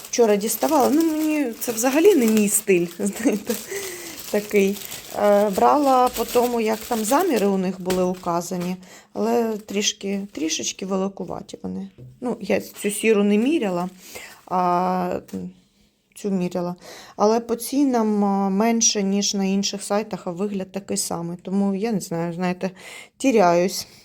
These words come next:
По триста з чимось гривень. Мені дві обійшлося в сімсот десять гривень, плюс доставка сімсот сімдесят. Ось, е, ну, бачите, такі ціни. Дві, бо одна на пологи, а інша вже після.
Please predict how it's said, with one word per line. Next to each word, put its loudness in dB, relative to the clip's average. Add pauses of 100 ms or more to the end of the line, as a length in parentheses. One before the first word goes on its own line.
(560)
По 0
триста -2
з -2
чимось -2
гривень. -6
Мені 0
дві 0
обійшлося 0
в -6
сімсот -4
десять -8
гривень, 0 (400)
плюс -4
доставка -2
сімсот -4
сімдесят. -6 (840)
Ось, -6
е, 2
ну, -6
бачите, 0
такі 0
ціни. -6 (1080)
Дві, 4
бо 4
одна 2
на 0
пологи, 0
а 0
інша -2
вже -6
після. -6